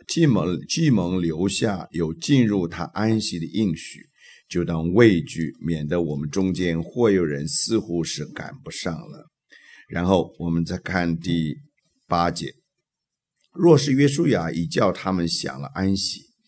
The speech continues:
后来神就不再提别的日子了。这样看来，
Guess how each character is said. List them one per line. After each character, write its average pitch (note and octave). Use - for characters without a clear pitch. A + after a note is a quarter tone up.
后 F3
来 G#2+
神 F#2
就 G2
不 C#3
再 C3+
提 D#2+
别 D#2
的 D2+
日 E2+
子 D2+
了。 -
这 A2
样 G2
看 F#2+
来， C#2